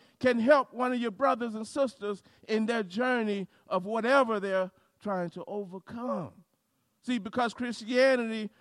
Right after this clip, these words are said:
was not meant to be lived alone, not be, not meant to be, um, individually. No. When you put your faith in Christ, you were baptized into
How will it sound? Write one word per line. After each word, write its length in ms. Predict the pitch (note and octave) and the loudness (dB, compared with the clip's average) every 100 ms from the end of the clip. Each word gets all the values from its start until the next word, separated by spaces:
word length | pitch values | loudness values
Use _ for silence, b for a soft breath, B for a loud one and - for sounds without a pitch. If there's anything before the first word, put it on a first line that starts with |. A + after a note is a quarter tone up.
| b | b
was 100 | G3+ | -4
not 240 | A3 A3+ G#3+ | 2 2 2
meant 280 | A#3+ A3+ | 0 0
to 100 | A3 | -6
be 160 | F#3+ A3 | -6 -6
lived 400 | G#3+ A#3+ A#3 F#3+ | -6 -4 -4 -4
alone, 480 | A3 A3+ B3 A2+ F2 _ _ _ _ _ _ _ _ _ | -6 -4 -4 -6 -10 _ _ _ _ _ _ _ _ _
not 320 | F#3+ B3+ A3 F#3+ | 2 4 2 2
be, 260 | C4 A#3 - | 2 2 -2
not 240 | A3 B3+ A3 | 2 2 4
meant 260 | B3+ - | 0 0
to 100 | A#3 | -6
be, 320 | G3+ B3 A3+ - _ | -2 0 0 -4 _
um, 420 | - G#3+ G#3 F#3+ - _ _ _ _ - | 2 4 4 2 -4 _ _ _ _ -2
individually. 1120 | C4 A#3+ A3+ G#3+ C#4+ A#3+ G#3 E3 C#3 A2 G2 A2 C3 | 0 0 -2 0 2 2 2 0 -2 -6 -14 -18 -8
No. 280 | B3 F#3+ G2+ _ _ _ _ - | -2 -2 -2 _ _ _ _ -2
When 160 | G3 A#3 | 0 2
you 120 | C#4 | 2
put 320 | - C#4 - | 0 -4 -2
your 140 | B3+ | -4
faith 320 | A#3+ C#4 C#4+ C4+ | 0 4 4 4
in 140 | A#3 A3 | -8 -8
Christ, 500 | - E4 C4+ A#3+ - b | 2 6 6 4 -6 b
you 160 | G#3 A#3+ | -4 0
were 100 | A3 | 0
baptized 1120 | E3+ C#4 D#4 - - C#4+ C#4 B3+ G3+ F#3+ - b b b | 2 6 6 6 -4 2 6 8 6 2 0 b b b
into 540 | G#3+ G#3 - B3+ A#3+ | -2 -2 -2 -4 -2